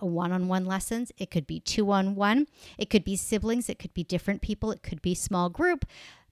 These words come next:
But the overarching element of this is that it is interactive and in real time.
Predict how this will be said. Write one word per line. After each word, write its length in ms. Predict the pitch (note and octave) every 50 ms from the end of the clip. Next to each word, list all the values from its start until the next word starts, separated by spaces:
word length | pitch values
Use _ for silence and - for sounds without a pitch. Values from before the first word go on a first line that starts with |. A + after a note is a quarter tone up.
| _ -
But 220 | F#3+ B3+ - G3
the 140 | - B3 -
overarching 720 | - A#3 G#3+ A3 A3+ G#3+ G3+ G#3 G3+ - - G#3 G3+ G3+ - _ -
element 460 | - G#3+ F#3+ F#3 F3+ F3 E3+ E3 D#3+ - -
of 220 | G3+ F#3 D#3+ -
this 260 | E3+ E3 E3+ F3 - -
is 180 | - G3+ F3+ -
that 180 | - F#3 D#3
it 140 | E3 D#3 D#3+
is 160 | E3 D#3 - - -
interactive 640 | C4+ B3+ A#3+ B3 A#3+ A3 G#3+ A#3 - - A#3+ A3 G3+ - - -
and 320 | G3+ G3+ F#3+ F#3+ G3+ -
in 320 | - F#3 F3+ F3 F3 E3+
real 320 | D#3+ E3 E3+ E3+ E3+ E3+ E3+
time. 320 | - - - D#3 - -